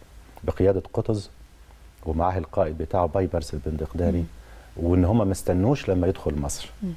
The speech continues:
Speaker 1: قالوا: "إحنا هنخرج". هنا بقول يا جماعة من فضلكم نركز.
Speaker 2: مم.
Speaker 1: الجيش المصري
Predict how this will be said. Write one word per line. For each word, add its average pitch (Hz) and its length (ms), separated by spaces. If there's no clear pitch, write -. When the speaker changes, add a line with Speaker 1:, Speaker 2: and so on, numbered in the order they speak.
Speaker 1:
قالوا: 104 300
"إحنا 98 300
هنخرج". 82 360
هنا 147 340
بقول 98 300
يا 90 100
جماعة 92 300
من 82 80
فضلكم 87 520
نركز. 90 440
Speaker 2:
مم. 185 60
Speaker 1:
الجيش 101 400
المصري 117 520